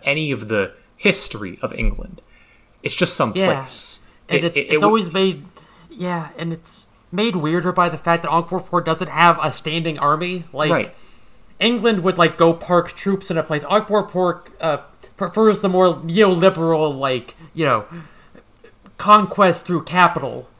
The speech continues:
Speaker 2: which
Speaker 1: Right.
Speaker 2: is
Speaker 1: It's, it's jumping right to neoliberalism. It's jumping
Speaker 2: Mm-hmm.
Speaker 1: right there without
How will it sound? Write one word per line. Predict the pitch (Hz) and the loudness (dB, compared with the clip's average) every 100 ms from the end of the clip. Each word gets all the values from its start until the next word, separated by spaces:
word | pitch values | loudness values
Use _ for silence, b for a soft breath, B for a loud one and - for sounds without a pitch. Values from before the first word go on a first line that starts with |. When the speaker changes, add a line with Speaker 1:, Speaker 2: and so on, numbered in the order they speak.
| _ - | _ -6
Speaker 2:
which | 160 156 | -2 2
Speaker 1:
Right. | 147 | 0
Speaker 2:
is | 135 | 0
Speaker 1:
It's, | 175 - - b b b b - | 0 0 -4 b b b b -6
it's | 160 | -4
jumping | 151 185 202 226 165 123 | 2 2 4 2 0 2
right | 127 143 - | 4 4 2
to | 151 | -6
neoliberalism. | 131 131 123 110 107 127 135 143 143 165 | -4 -2 0 0 -2 -2 0 0 0 -2
It's | 135 - | -2 -2
jumping | 151 147 120 | -2 0 -2
Speaker 2:
Mm-hmm. | 147 | 0
Speaker 1:
right | 127 143 | 0 0
there | 120 123 | 2 2
without | 113 113 120 - | 0 0 -2 -2